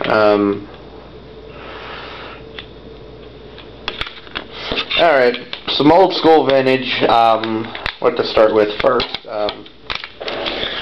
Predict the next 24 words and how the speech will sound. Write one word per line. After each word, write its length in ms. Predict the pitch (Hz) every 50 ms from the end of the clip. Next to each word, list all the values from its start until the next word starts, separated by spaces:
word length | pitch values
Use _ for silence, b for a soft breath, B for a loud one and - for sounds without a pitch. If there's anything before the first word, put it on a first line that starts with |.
| B B B B B - - - - - - - - - -
first 300 | - 226 226 196 - - -
card 220 | 175 165 165 156 151
would 140 | 147 143
be 140 | - 143 139 135
from 140 | - 143 135
nineteen 480 | 147 156 165 156 - - 160 156 147 143 - -
eighty-nine 560 | - 139 143 139 139 135 135 135 131 127 120
scored, 600 | 117 - - 135 135 135 131 131 127 123 120 - - -
uh, 220 | 113 107 104 104 - -
Thurman 320 | 143 147 151 143 139 131 117 -
Thomas 420 | 139 131 131 131 131 120 - - -
rookie. 520 | 113 123 123 - - 139 135 127 131 131 B B B B B B B B B B B B B -
And 160 | 139 147 147
as 120 | 139 - -
you 180 | - 147 143 -
can 180 | - 143 127
see, 560 | - - - 131 123 120 120 120 117 113 113 - - - - - - - - - - - - - - - - - - - - - - - - - - - - - - - - - - - - - - - - - - - - - - - - -
no 560 | 113 120 123 127 135 139 131 131 127 123 120
mother 420 | 120 120 123 123 123 123 120 117 113 - -
freaking 600 | - 127 120 120 120 110 107 104 104 101 101 98 -
top 240 | - 113 107 104 -
load, 300 | 110 110 117 - - -
penny 240 | - 120 110 110 110
sleeves. 540 | - - - 123 120 110 - - - -